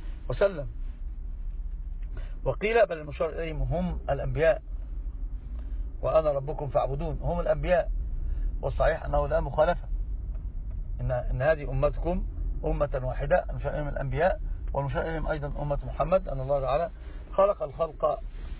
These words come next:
لحكمة عظيمة، وهذه الحكمة هي تحقيق التوحيد.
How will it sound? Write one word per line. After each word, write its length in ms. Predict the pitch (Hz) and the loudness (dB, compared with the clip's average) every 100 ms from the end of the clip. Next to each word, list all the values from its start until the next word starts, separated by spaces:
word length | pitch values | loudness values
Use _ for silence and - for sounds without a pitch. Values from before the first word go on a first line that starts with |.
| - - | -8 -6
لحكمة 440 | - 165 156 139 139 | -2 -2 0 -4 -2
عظيمة، 480 | 131 131 156 160 113 - - - - - - - | 0 0 0 -4 -6 -8 -8 -6 -8 -8 -8 0
وهذه 240 | 151 151 131 | 4 4 2
الحكمة 420 | 147 143 180 196 | -4 0 2 4
هي 240 | 151 185 - - - - - - - - - - - - - - - - - | 2 0 -2 -6 -6 -6 -8 -8 -10 -10 -10 -10 -12 -14 -10 -8 -8 -8 -4
تحقيق 380 | 139 - - 220 | -4 -2 -4 -4
التوحيد. 440 | 196 - 147 123 | -2 -2 -2 -4